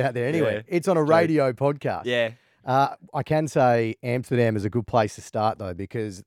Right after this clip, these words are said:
Speaker 1: the girls in the red light district are ten out of ten.
Speaker 2: Yeah. Yeah.
Speaker 1: I went through there with my now wife, Jamie. She wasn't my wife at the
Speaker 2: Mm.
Speaker 1: time, and even she was like, "Oh, God, look at that girl.
Speaker 2: It's insane. Yeah.
Speaker 1: Look at that girl there."
Speaker 2: Yeah.
Speaker 1: These are, like, catwalk ten out of ten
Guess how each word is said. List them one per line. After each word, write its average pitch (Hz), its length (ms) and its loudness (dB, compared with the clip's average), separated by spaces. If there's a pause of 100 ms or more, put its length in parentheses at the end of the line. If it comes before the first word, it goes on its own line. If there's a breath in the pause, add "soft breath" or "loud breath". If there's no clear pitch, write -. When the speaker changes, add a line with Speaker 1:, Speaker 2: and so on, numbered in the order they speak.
Speaker 1:
the 113 140 -6
girls 208 420 -4
in 214 80 -4
the 175 80 -2
red 147 200 -2
light 120 220 2
district 92 480 -10 (100)
are 151 540 -2 (480)
ten 208 220 -2
out 202 140 0
of 131 60 -2
ten. 110 280 -8
Speaker 2:
Yeah. 139 220 0 (420)
Yeah. 123 160 2
Speaker 1:
I - 20 4
went 214 200 2
through 175 200 2
there 156 180 4
with 135 240 -2
my 127 180 2
now 127 300 0
wife, 117 300 -2
Jamie. 104 360 -8
She - 120 -10
wasn't 117 160 -4
my 107 80 -4
wife 107 300 -4
at - 40 -10
the 98 60 -10
Speaker 2:
Mm. 101 80 -12
Speaker 1:
time, 117 240 -2
and 127 80 -6
even 135 140 -6
she - 160 -16
was 104 80 -12
like, 92 160 -18
"Oh, 110 280 -10 (200)
God, 160 260 -4
look 175 120 0
at 117 60 -2
that 180 220 -6
girl. 139 100 -8
Speaker 2:
It's 85 80 -4
insane. 95 500 -10
Yeah. 160 120 -12
Speaker 1:
Look 330 220 4
at 302 60 6
that 269 180 0
girl 262 240 -4
there." 311 360 -2
Speaker 2:
Yeah. 170 120 -2 (380)
Speaker 1:
These 269 120 -8
are, 226 40 -4
like, 135 160 -6
catwalk 214 560 -4
ten 185 200 -2
out 170 140 2
of 165 80 -2
ten 175 500 -2